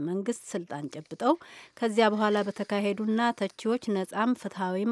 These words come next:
አልነበሩም ባሏቸው ምርጫዎች እያሸነፉ እስካሁን ያችን ትንሽቱን የምዕራብ አፍሪቃ ሀገር ሲገዙ ኖረዋል። የመብት ተሟጋች ቡድኖች ፕሬዚደንቱ የፖለቲካ ተቀናቃኞቻቸውንና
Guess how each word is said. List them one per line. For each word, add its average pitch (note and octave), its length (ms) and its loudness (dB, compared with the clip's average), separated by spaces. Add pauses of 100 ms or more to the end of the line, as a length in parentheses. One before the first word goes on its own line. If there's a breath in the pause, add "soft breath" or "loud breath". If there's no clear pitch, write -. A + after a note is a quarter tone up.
(100)
አልነበሩም F#3 720 -2
ባሏቸው D3+ 560 -8
ምርጫዎች C#3+ 520 -10
እያሸነፉ F#3+ 800 -6
እስካሁን F#3 460 0 (380 loud breath)
ያችን F#3+ 440 -2
ትንሽቱን G3+ 600 -2
የምዕራብ C#3 400 -4
አፍሪቃ - 360 -12
ሀገር F3 340 -2
ሲገዙ C#3 380 -6 (100)
ኖረዋል። C#3+ 460 0 (500 loud breath)
የመብት A3 600 6
ተሟጋች G#3+ 560 2
ቡድኖች A#3 480 0 (220)
ፕሬዚደንቱ G#3+ 640 0 (180)
የፖለቲካ G#3 580 -2 (140)
ተቀናቃኞቻቸውንና F#3+ 1400 -2